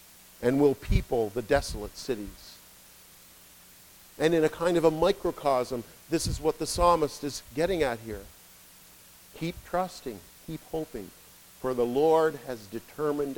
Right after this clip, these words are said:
an amazing destiny for his church, for his people. That they,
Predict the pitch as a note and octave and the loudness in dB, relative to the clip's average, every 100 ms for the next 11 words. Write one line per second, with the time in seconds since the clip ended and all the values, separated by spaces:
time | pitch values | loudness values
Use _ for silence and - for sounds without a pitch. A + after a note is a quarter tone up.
0 | - A#2 A#2 A2+ B2 C#3+ B2+ C#3+ C3+ C#3 | -10 -10 -8 -4 -2 -2 -4 -8 -4 -6
1 | C#3 - G2+ F#2+ F2+ - - - - - | -6 -12 -12 -12 -16 -20 -20 -20 -20 -20
2 | - - A#2+ G#2+ G#2 - - F#2+ - - | -18 -6 -4 -4 -10 -12 -8 -8 -8 -18
3 | - - - - - - B2+ A2+ G#2 - | -20 -20 -20 -20 -10 -2 -2 -2 -8 -12
4 | B2 - G#2 G#2 - - - - - - | -14 -12 -16 -16 -20 -20 -20 -20 -20 -20
5 | - - - - - - - - - - | -20 -20 -20 -20 -20 -20 -20 -20 -20 -20
6 | - - - C3+ C3 D3 C#3+ | -20 -20 -4 -2 4 6 6